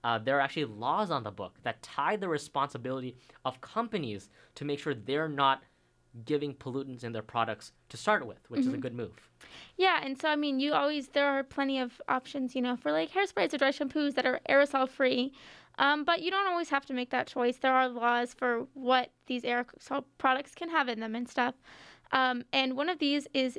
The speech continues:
Speaker 2: the Montreal Protocol from nineteen eighty-seven, and it bans or limits the use of nearly a hundred man-made chemicals. The bill officially names ozone-depleting substances. It also requires transparency, like measuring and reporting levels and making special exceptions.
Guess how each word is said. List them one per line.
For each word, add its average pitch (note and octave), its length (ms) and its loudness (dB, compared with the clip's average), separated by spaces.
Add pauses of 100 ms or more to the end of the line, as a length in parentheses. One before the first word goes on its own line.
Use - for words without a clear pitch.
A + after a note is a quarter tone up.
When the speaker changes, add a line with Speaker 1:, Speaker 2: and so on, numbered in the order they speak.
Speaker 2:
the B3+ 200 0
Montreal D4 640 4
Protocol C#4 540 2
from C4+ 240 2
nineteen B3 340 -2
eighty-seven, D#4+ 680 0 (280)
and C4+ 140 4
it B3+ 140 0
bans E4+ 340 2
or E4+ 160 2
limits C#4 320 0
the C#4 140 -2
use B3+ 240 0
of A#3+ 120 0
nearly B3 360 2
a A3+ 80 2
hundred F4 440 0
man-made B3 500 2
chemicals. - 520 -4 (400)
The C4+ 80 6
bill C4+ 280 4
officially F#4 480 0
names D4+ 360 2
ozone-depleting C4+ 840 2
substances. - 760 -4 (320)
It C4+ 60 8
also C4+ 240 4
requires C4 380 0
transparency, F4 880 0
like B3 320 0
measuring D#4 420 2
and C4 100 2
reporting D4 380 2
levels B3 460 4
and B3 160 2
making C4 260 0
special C4+ 360 0
exceptions. - 720 -4